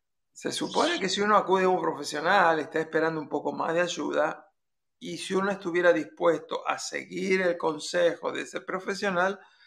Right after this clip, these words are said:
me parece que se podría salir más rápido del pozo y se podría avanzar. Pero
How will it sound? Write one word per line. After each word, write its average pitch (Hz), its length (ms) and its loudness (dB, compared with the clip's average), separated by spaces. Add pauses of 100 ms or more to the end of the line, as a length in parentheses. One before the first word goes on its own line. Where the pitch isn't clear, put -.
(220)
me - 120 -6
parece 180 380 4
que 208 100 -4
se 170 140 -2
podría 156 540 0
salir 160 600 0 (240)
más 160 300 0
rápido 165 640 6
del 151 160 -2
pozo 139 400 -4
y 143 60 -4
se - 160 -6
podría 143 440 -4
avanzar. 135 640 -2 (480)
Pero - 260 -8